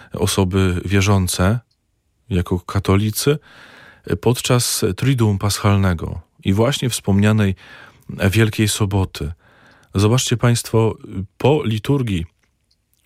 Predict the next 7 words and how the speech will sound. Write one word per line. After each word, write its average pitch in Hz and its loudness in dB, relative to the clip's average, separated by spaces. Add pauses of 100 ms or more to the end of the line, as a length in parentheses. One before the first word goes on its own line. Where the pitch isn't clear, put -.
(120)
Męki 110 2
Pańskiej 87 0
w 82 -6
Wielki 101 0
Piątek 82 -4 (1700)
Jezus 135 2
Chrystus 143 -2